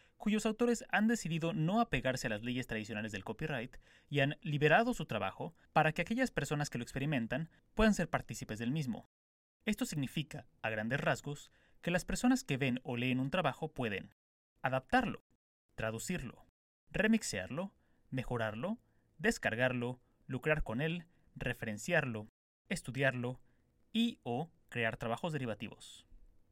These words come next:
Y todo esto sin temor a que haya repercusiones legales por interferir con la propiedad intelectual de otras personas. Pero con el detalle de que la obra debe ser claramente atribuida a sus autores originales.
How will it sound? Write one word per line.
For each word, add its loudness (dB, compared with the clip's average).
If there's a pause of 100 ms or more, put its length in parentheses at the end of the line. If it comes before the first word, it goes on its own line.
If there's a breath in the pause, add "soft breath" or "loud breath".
(200)
Y -4
todo 4
esto -2
sin -2
temor -2
a -2
que -2
haya 4
repercusiones -2
legales -2
por -2
interferir -2
con -2
la -2 (320 soft breath)
propiedad 0
intelectual -2
de -8
otras -10
personas. -10 (760)
Pero 4
con 6
el 6
detalle 2
de -6
que -2
la 4
obra 2
debe -2
ser -6
claramente 0
atribuida -4
a -2
sus -8
autores -6
originales. -14